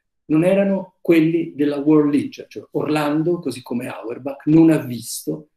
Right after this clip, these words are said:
nel caso di Orlando non ha voluto vedere, l'esplosione dei canoni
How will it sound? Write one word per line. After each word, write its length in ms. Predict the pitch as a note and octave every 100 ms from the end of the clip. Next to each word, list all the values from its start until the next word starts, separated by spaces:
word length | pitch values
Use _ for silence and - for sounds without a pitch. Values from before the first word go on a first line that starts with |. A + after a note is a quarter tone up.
| _
nel 140 | C3+
caso 280 | - C3+ B2+
di 100 | B2
Orlando 460 | B2+ D3+ D#3 C#3+ C3+
non 160 | C3 C3+
ha 80 |
voluto 500 | A#2 B2+ D3 - -
vedere, 520 | - A2 G#2+ F#2+ C3+ _ _ _ _
l'esplosione 540 | D#3 D#3 F3 G3 G3+
dei 180 | D3+ D#3
canoni 680 | D#3 A#2+ A#2 B2+ D3+ D#3